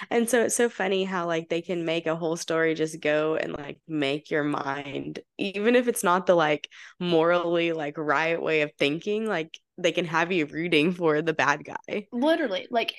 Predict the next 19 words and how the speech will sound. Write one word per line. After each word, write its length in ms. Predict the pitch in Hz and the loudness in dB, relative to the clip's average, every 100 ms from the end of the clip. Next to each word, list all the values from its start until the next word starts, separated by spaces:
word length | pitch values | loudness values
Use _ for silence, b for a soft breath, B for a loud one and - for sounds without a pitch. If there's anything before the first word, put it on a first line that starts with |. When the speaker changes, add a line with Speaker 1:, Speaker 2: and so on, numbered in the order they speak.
| B B B | B B B
Speaker 2:
we 220 | - 254 269 | 0 2 2
should 200 | - 294 | 0 0
have 120 | 269 | 2
never 560 | 240 226 226 226 220 | 2 0 -4 -4 -6
been 600 | 214 208 202 196 190 190 - _ | -6 -6 -6 -8 -10 -12 -16 _
happy 720 | - 190 196 196 180 - - _ _ _ _ _ - - - | -12 -10 -8 -6 -6 -6 -10 _ _ _ _ _ -20 -20 -8
technically 600 | - 220 220 - 190 180 | -4 -4 -4 -6 -4 -2
at 200 | 190 - | -2 -4
the 160 | 180 - | -8 -6
ending, 360 | 202 190 - | -6 -6 -6
you 160 | - 226 | 0 2
know, 140 | 202 190 | 2 2
like, 180 | 185 | -2
once 240 | 202 190 - | -4 -6 -6
we 100 | 185 | -8
figured 300 | 180 180 190 | -8 -8 -6
it 80 | 190 | -4
out, 240 | 190 - | -2 -4
like, 200 | - - | -6 -12